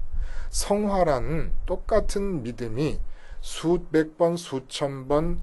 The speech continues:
반복돼서 내게 실현이 될 때에 내 인격이 하나님과 더 가까이 다가가 있는 상태를 말하는 것이에요. 쉽게 말하면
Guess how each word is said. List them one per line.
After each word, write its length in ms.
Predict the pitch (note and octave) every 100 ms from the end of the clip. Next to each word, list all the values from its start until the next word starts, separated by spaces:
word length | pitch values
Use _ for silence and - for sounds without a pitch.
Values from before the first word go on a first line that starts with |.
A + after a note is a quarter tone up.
| - -
반복돼서 1300 | B2+ B2+ B2 C3 - - - B2 B2 C#3+ F3 G3 -
내게 360 | B2 A#2+ B2 C3
실현이 460 | - - C3 B2
될 200 | G#2+ G#2
때에 460 | - G#2+ C3+ C#3+ - - - - - -
내 220 | A#2+ D3 D3
인격이 680 | A#2+ - - A#2+ A#2 F3+ -
하나님과 760 | - D#3+ D3+ C#3+ B2+ D3 D#3 -
더 240 | D3+ E3+
가까이 560 | - A#2 A2 C#3 C#3+ E3+
다가가 640 | - A#2 A2 C#3 C3+ D#3+ E3
있는 400 | C#3+ C#3 D#3+ -
상태를 560 | - D3+ D3+ D#3 E3 E3
말하는 360 | A2 A2+ A#2+
것이에요. 200 | A2 -
쉽게 280 | - - D3+
말하면 420 | C3+ B2+ D3 A#3